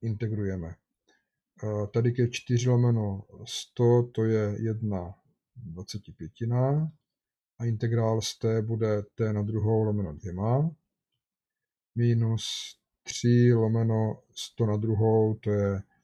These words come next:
eh, deset na šestou, a integrál z t na druhou bude t na třetí lomeno třema. Čili tam vychází jedna padesátí, padesátina t na druhou,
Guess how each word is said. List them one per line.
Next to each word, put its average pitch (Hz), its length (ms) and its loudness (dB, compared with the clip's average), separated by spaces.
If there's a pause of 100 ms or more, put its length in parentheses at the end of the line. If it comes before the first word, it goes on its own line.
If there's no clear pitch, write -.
(440)
eh, 101 340 -6
deset 101 340 -6
na 80 80 -10
šestou, 117 1000 4 (340)
a - 80 -8
integrál 107 500 0
z - 100 -8
t 107 140 -2
na 98 100 -2
druhou 98 460 -2
bude 95 280 -4
t 98 240 -4
na 87 120 -6
třetí 98 400 -8
lomeno 85 300 -8
třema. 87 500 -12 (2000)
Čili 110 200 -2
tam 107 180 -2
vychází 107 840 0
jedna 101 280 -4
padesátí, - 680 -4 (160)
padesátina 113 840 0
t 90 240 -6
na 82 80 -8
druhou, 113 880 4